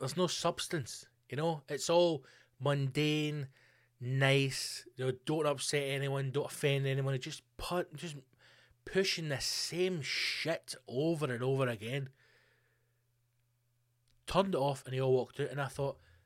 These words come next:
"This is brilliant, man." Because it's not gone their way and they're not happy, even though they're not involved in it, the response is just, "Turn it off." Where's the discussion then? Where's the discussion around what happens? How do you rebuild? And,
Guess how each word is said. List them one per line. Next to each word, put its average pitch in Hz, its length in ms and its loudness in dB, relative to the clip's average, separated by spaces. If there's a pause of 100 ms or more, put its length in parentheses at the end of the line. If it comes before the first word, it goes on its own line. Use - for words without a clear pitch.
(160)
"This 233 240 -6
is 214 100 -8
brilliant, 170 420 -6
man." 139 200 -4 (580)
Because - 320 2
it's 208 180 -4
not 180 160 0
gone 151 300 2
their 139 180 2
way 113 360 0 (400)
and 123 100 -6
they're 123 80 -6
not 123 200 -2
happy, 120 440 -6
even 220 160 -6
though 233 80 0
they're 190 140 0
not 175 100 4
involved 139 420 2
in 151 60 -2
it, - 120 -6 (600)
the 120 100 -4
response 131 520 0
is 117 80 -4
just, - 240 -10 (320)
"Turn 143 180 -2
it 147 40 -4
off." 143 360 -6 (800)
Where's 196 240 4
the 190 80 -6
discussion 160 540 -4
then? 175 180 0 (560)
Where's 170 200 2
the 175 60 0
discussion 147 560 -2
around 135 260 2 (380)
what 139 200 0
happens? 143 440 2
How 143 120 2
do 131 100 -8
you 123 80 -4
rebuild? 135 440 0 (220)
And, 156 220 -2